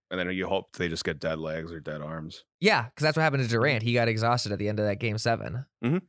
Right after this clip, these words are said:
Speaker 1: Yeah, I think that's a good strategy overall.
Speaker 2: I do too. I think everyone's so focused on just shutting down the star because th-, there, again, it's like the optics of it, kinda. Like, oh, you really let Giannis go for forty?
Speaker 1: Right.
Speaker 2: But if Li-, Giannis goes for forty and you lose,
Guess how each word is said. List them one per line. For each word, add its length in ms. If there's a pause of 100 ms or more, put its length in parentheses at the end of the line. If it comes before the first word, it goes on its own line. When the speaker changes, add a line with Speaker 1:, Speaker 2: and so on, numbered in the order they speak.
(120)
Speaker 1:
Yeah, 180
I 40
think 140
that's 120
a 60
good 180
strategy 380
overall. 400
Speaker 2:
I 120
do 100
too. 200
I 80
think 180
everyone's 280
so 160
focused 340
on 160
just 140
shutting 340
down 460
the 80
star 320
because 280
th-, 220
there, 160
again, 260
it's 140
like 160
the 140
optics 400
of 100
it, 120
kinda. 380
Like, 240
oh, 220
you 260
really 260
let 220
Giannis 320
go 140
for 100
forty? 560 (300)
Speaker 1:
Right. 120
Speaker 2:
But 100
if 100
Li-, 80 (220)
Giannis 240
goes 100
for 80
forty 320
and 80
you 120
lose, 500